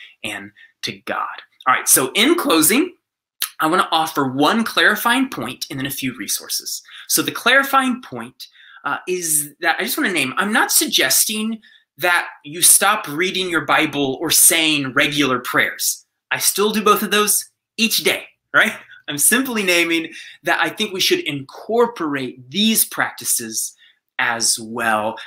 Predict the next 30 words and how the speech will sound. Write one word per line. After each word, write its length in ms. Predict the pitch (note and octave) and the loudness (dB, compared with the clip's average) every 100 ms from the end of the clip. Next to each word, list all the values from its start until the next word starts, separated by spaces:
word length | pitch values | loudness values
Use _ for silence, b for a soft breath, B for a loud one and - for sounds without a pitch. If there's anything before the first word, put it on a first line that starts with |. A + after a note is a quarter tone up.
| - | -8
particularly 1000 | - - - C#4+ B3+ G#3 E3 D3 C#3 C#3 E3 | 0 2 4 4 4 4 4 2 2 2 0
if 180 | D#3 D#3+ | -2 -2
you're, 280 | E3 D3+ - | 0 0 -2
you 120 | D#3 | -4
find 220 | E3+ D#3+ | -2 0
yourself 260 | C#3+ D#3 C3 | 2 2 4
struggling 720 | - - E3 D#3+ C#3+ C3 A#2+ | 2 4 4 4 2 -4 0
with 240 | D#3 D3 - b b | 2 0 -2 b b
anxiety, 720 | B2 A2 C3 C#3 C3+ B2+ A#2 | -8 -2 2 2 2 -2 -4
depression, 720 | A2 A2 - C#3 C3 - A#2+ A#2 | -6 -10 -4 -2 2 2 0 -2
just 180 | - - | -2 -2
a 160 | C3 | -4
general 320 | C3 D#3 D#3 | -2 -2 2
sense 300 | B2 - C3 | 2 2 0
of 100 | B2+ - | -6 -4
unhappiness. 920 | B2 - A#2 - D4+ E4+ E4 - - B B B B - | -4 -2 -2 2 4 4 4 4 4 B B B B -6
Uh, 240 | C3 A#2 - _ _ _ _ _ - | -2 -2 -4 _ _ _ _ _ -4
oh 460 | D3 C#3 C3+ C3 _ | 0 2 0 -4 _
man, 540 | D#3 D3+ E3+ F3+ B2 G#2+ | -8 -4 0 2 0 0
I 80 | C3 | -2
encourage 480 | C3 C3 E3 D#3+ C#3+ | -2 0 4 4 2
you 300 | D#3+ D3 C3+ _ _ _ _ - | 2 2 0 _ _ _ _ -4
to 220 | D#3 - | -4 -2
engage 400 | C3+ C3 C#3+ C3+ | -4 2 2 4
these 180 | C3+ B2 | 0 0
resources 640 | A#2+ - A#2+ - A2+ A2 - | -2 -2 0 0 0 -6 -6
and 120 | B2+ | -10
engage 340 | A#2+ A2+ G#2+ | -6 -4 -4
these 160 | A2+ G#2+ | -4 -6
practices. 640 | - F#2+ - - - - | -4 -6 -2 -2 -2 -4